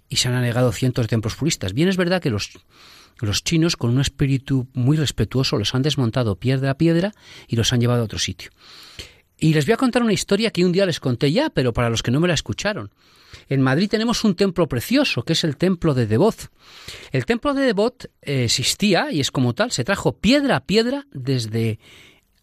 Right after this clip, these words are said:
Egipto. Cuando los egipcios, para regular,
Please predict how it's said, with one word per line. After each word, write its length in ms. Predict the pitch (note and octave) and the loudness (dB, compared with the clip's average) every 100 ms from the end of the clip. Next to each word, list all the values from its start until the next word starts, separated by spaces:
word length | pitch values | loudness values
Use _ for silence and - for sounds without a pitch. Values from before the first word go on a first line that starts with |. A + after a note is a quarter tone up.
| _ | _
Egipto. 500 | A#2+ A2+ G#3+ - - _ _ _ - - - - | -8 -4 -6 -8 -20 _ _ _ -20 -20 -20 -2
Cuando 260 | D3+ D3+ | 0 4
los 140 | D#3 C#3+ | 2 2
egipcios, 500 | B2+ A3 - B3+ - | 0 -2 0 -2 0
para 240 | - C#3+ | -2 -2
regular, 480 | A#2+ A#2+ A2 F3 E3+ | 0 -2 0 -2 -4